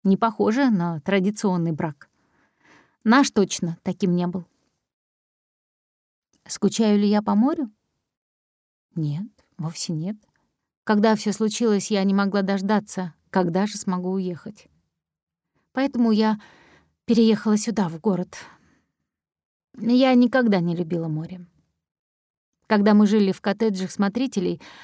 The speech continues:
оно окружало нас, и везде, куда ни глянь, мы видели из окон только море. Временами казалось, будто я живу в аквариуме. Когда случался шторм и били молнии,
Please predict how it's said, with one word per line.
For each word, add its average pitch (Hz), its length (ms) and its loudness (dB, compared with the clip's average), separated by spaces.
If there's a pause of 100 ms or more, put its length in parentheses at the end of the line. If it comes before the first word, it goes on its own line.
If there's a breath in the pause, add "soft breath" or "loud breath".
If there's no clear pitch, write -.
(160 loud breath)
оно 214 280 4
окружало 208 580 0
нас, 165 300 -6
и 185 60 -6
везде, 175 360 0
куда 175 220 -2
ни 175 160 0
глянь, 214 360 2 (440 loud breath)
мы 185 120 4
видели 190 340 4
из 190 180 2
окон 208 320 0
только 233 340 -2
море. 175 380 0 (840)
Временами 196 460 6
казалось, 214 420 2
будто 208 240 -2
я 208 180 2
живу 202 220 0
в 190 80 0
аквариуме. 185 720 -4 (920)
Когда 220 280 4
случался 220 520 0
шторм 233 500 2
и 196 340 0
били 196 260 2
молнии, 202 580 4